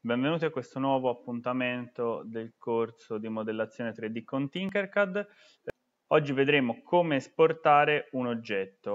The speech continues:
Allora, come vedete sul mio piano di lavoro ho già creato una forma,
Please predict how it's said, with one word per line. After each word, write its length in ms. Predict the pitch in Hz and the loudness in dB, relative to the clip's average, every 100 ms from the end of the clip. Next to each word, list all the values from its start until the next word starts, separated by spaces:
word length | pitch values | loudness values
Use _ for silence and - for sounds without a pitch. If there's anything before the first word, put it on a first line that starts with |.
| 101 | -4
Allora, 500 | - 120 117 113 107 | -2 -4 -2 -2 -4
come 260 | 107 123 123 | -6 -6 -4
vedete 640 | 123 127 127 123 117 107 | -4 0 -2 -2 -8 -8
sul 260 | - - 139 | -14 -8 -2
mio 240 | 131 131 | 0 0
piano 260 | 127 127 123 | -2 -4 -2
di 80 | 120 | -2
lavoro 460 | 117 120 131 120 | -2 0 -2 0
ho 240 | 110 110 - | 0 0 -4
già 260 | 117 123 - | 0 0 0
creato 800 | - 113 110 110 110 113 107 107 | -4 0 2 2 -2 -6 -8 -8
una 200 | 110 104 | -12 -12
forma, 760 | _ 110 107 110 131 156 156 | _ -4 -4 -2 0 0 -2